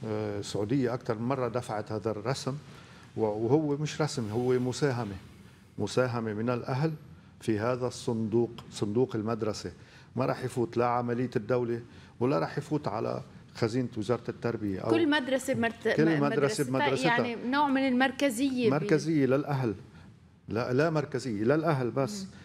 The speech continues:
Speaker 1: هذا الصندوق. في الدولة منعتنا نتعاقد. في مدارس بحاجة لأساتذة،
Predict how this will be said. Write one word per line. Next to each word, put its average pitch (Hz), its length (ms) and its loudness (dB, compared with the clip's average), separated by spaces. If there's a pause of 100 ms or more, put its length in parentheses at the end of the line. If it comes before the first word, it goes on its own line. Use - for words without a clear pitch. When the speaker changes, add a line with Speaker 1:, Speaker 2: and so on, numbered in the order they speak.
(260)
Speaker 1:
هذا 123 240 2
الصندوق. 110 600 -4 (400)
في 135 400 2 (340)
الدولة 151 420 4
منعتنا 147 540 0
نتعاقد. 117 460 -2 (580)
في 131 180 0
مدارس 131 380 0
بحاجة 123 420 0
لأساتذة، 120 640 0